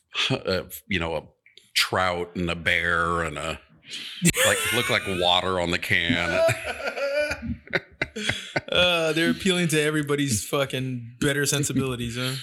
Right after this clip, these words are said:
Speaker 1: But then I was in Chico, so I discovered Sierra Nevada Pale Ale, which had just come out by the time I got up there. And I was like, "Whoa.
Speaker 2: Dude, I
Speaker 1: What
Speaker 2: heard,
Speaker 1: is this?"
Speaker 2: I heard that when you go there to the brewery up there,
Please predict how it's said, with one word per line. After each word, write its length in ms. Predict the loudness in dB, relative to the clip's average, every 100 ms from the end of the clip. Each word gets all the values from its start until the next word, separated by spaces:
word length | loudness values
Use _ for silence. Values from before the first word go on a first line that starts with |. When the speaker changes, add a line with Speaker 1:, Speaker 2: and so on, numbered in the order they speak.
| -10 -14 -4
Speaker 1:
But 140 | 0 4
then 140 | 4
I 60 | 4
was 140 | 2
in 100 | 2
Chico, 360 | 4 2 2 2
so 140 | 2
I 80 | 2
discovered 500 | 2 2 2 0 2
Sierra 280 | 4 4 4
Nevada 320 | 2 2 2
Pale 400 | 2 2 2 2
Ale, 360 | 2 2 0 -4 -8 _ _ _ _ -10 -10 _ -2
which 180 | 0 0
had 140 | 0
just 220 | 0 0
come 200 | 0 0
out 360 | 0 0 -4 -2
by 120 | 0
the 100 | 0
time 260 | -2 -2 0
I 80 |
got 220 | 0 0 0
up 200 | -2 -2
there. 220 | 0 0
And 100 | -2
I 20 |
was 120 | -4
like, 180 | -6 -6
"Whoa. 380 | 0 2 2 -4 -18 -20 _ _ _ _ _ _ -4
Speaker 2:
Dude, 120 | -2 2
I 140 | 2
Speaker 1:
What 80 | 2
Speaker 2:
heard, 160 | 2
Speaker 1:
is 200 | 2 0 -2
this?" 120 | 0
Speaker 2:
I 100 | 2
heard 240 | 2 2
that 100 | 0
when 160 | 0 2
you 160 | 2
go 320 | 2 2 2 4
there 400 | 2 0 -2 -6 -2
to 120 | 0
the 100 | 0
brewery 480 | 0 0 2 4 4
up 120 | 2 0
there, 320 | 0 0